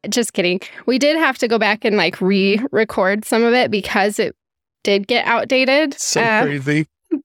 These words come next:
Speaker 1: but it should be pretty much updated as of right now.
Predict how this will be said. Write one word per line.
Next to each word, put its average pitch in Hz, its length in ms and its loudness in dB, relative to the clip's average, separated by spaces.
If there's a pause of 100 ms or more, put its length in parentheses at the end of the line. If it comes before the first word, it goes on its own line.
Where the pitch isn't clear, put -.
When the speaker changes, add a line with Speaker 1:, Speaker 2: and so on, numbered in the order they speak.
Speaker 1:
but 254 340 0 (480)
it 247 100 0
should 254 220 -2
be 285 120 2
pretty 254 280 -2
much 240 180 2
updated 202 580 0
as 214 260 0
of 196 100 -2
right 196 200 0
now. 185 360 -2